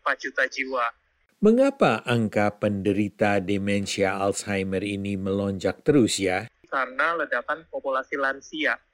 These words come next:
Speaker 1: di Indonesia yang semakin meningkat dari tahun ke tahun,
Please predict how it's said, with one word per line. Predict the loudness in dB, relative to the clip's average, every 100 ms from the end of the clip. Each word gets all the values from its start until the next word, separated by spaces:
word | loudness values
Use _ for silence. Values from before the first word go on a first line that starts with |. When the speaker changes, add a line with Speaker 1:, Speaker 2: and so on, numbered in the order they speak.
| _
Speaker 1:
di | -8 -6
Indonesia | -4 -6 -6 -2 -2
yang | -4
semakin | -8 -6 -6
meningkat | -6 -10 -6 -6 -2
dari | -2 -2
tahun | -4 -4 -6
ke | -6 -4
tahun, | -6 -4 -8